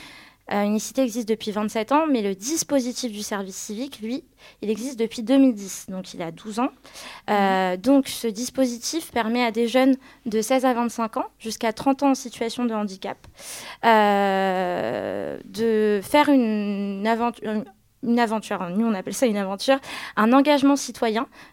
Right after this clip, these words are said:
Speaker 1: d'un minimum de six mois, de six mois, pardon, allant jusqu'à un an. Et c'est à peu près du minimum douze heures jusqu'à trente-cinq heures par semaine.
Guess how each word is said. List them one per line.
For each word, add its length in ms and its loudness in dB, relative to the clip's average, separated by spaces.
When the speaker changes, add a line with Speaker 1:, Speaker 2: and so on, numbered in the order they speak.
Speaker 1:
d'un 100 4
minimum 420 8
de 120 4
six 260 0
mois, 200 6
de 120 -2
six 180 0
mois, 180 6
pardon, 320 -2
allant 240 2
jusqu'à 460 -2
un 200 2
an. 80 0
Et 160 4
c'est 160 -2
à 80 -2
peu 100 -6
près 320 2
du 240 0
minimum 400 6
douze 240 0
heures 140 4
jusqu'à 320 -6
trente-cinq 500 -4
heures 180 -4
par 220 -8
semaine. 340 -2